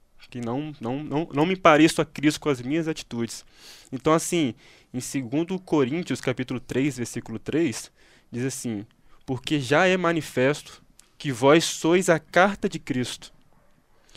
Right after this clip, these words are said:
ministrada por nós e escrita não com tinta, mas com o Espírito de Deus vivo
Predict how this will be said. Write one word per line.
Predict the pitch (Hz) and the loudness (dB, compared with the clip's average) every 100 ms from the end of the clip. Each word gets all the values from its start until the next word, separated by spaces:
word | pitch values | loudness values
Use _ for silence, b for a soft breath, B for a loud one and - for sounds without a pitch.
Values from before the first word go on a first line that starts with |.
| B B 139 | B B -2
ministrada | 180 196 180 - 170 190 185 | 2 4 2 6 8 8 6
por | 185 147 | 0 2
nós | 135 147 160 - | 4 4 2 0
e | 170 | 2
escrita | 160 - - 165 175 175 175 _ | 2 0 -4 0 2 0 -4 _
não | 147 156 208 | -6 2 2
com | - 285 | 4 0
tinta, | - - 160 - 104 98 _ _ _ _ _ b b - | 0 0 0 0 -4 -6 _ _ _ _ _ b b 0
mas | 131 131 - | 2 2 2
com | 147 | 0
o | |
Espírito | 131 - - 190 220 220 180 | 0 -2 -2 2 2 0 -4
de | 160 | 0
Deus | 151 175 123 | 2 2 0
vivo | 117 120 98 | -4 -4 -6